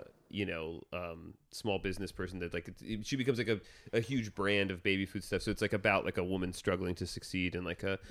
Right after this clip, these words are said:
so it's like, yeah, if you're sort of doing that version of, like, oh, she's, like, trying to do good. She lear-, she learns how to do witchcraft,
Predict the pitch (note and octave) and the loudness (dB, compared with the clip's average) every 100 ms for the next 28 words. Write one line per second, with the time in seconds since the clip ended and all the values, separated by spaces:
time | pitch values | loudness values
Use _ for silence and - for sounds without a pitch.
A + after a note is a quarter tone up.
0 | - - - G#2+ A2 D3+ G#2+ F2+ G#2+ G2 | -16 -6 0 4 6 8 8 8 4 4
1 | F#2+ F2+ F#2+ F#2 F2+ F2+ - F#2 F2 F2+ | 2 2 2 4 4 4 4 0 -2 0
2 | F#2 E2+ F2 E2+ - - _ _ _ _ | 0 0 0 -2 -4 -12 _ _ _ _
3 | - A2 G#2+ G2 A2 G2+ G#2 - A2 G#2 | 2 6 8 6 2 4 2 4 4 6
4 | G2 G2+ F#2+ F#2 F2+ F2+ F#2 F#2+ - F#2+ | 4 0 0 2 4 4 2 -6 -4 0
5 | F#2 E2+ - G2+ G2 G2 G2+ F#2+ F2+ F#2 | 0 0 0 2 2 2 2 0 2 2
6 | F2+ F2 G2 F#2 - F#2 F2 E2+ - - | 0 0 0 0 0 0 2 0 -6 -16